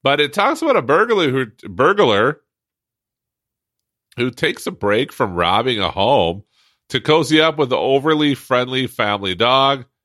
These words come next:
And, and he even says, "I love you too." And again, this is California.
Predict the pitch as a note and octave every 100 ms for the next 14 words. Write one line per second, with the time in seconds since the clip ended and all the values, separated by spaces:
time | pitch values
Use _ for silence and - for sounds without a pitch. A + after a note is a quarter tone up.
0 | _ F#2+ F2+ - E3+ F3 F3+ F#3 - F3
1 | E3+ E3 E3+ E3 D#3+ D#3+ F#3+ G2+ F#2 A#2
2 | F3 F3 D#3+ D#3 E3 D#3 E3+ E3 D#3 -
3 | D#3+ D#3+ E3 D#3